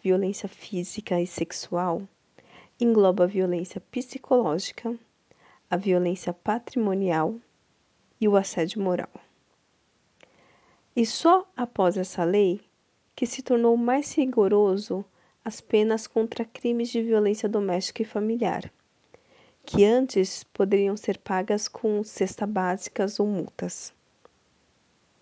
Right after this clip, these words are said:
Eu quero falar algumas, alguns tipos de agressões, porque quando a gente fala em Lei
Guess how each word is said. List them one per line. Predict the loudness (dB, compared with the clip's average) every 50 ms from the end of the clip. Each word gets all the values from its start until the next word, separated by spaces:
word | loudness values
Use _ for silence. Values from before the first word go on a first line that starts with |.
| _ _ _ _ _ _ _ _ _ _ _ _ _ _ _ _ _ _ _ _ _ _ _ 4
Eu | 6 6 6 4
quero | 0 -2 -2 0
falar | 0 0 2 2
algumas, | 2 2 2 2 2 2 2 0 0 -2 -4 -6 -10 -14 -16 -18 _ _
alguns | -4 -2 0 2 2 2 2 0
tipos | -2 -2 -2 2 4
de | 2
agressões, | 2 2 0 -4 -4 -2 -2 0 0 0 -2 -4 -6 -8 -10 -10 _ _ _ _ _ -20 -20 _ _ _ _ _ _ _ -10
porque | -6 -6 -4 -2 -2 -2
quando | -2 -2 -2 -2 -2
a |
gente | -2 -2 -4 -4 -4 -4
fala | -6 -4 -2 0 0 2 2 2
em | 2 2
Lei | 2 2 2 2 2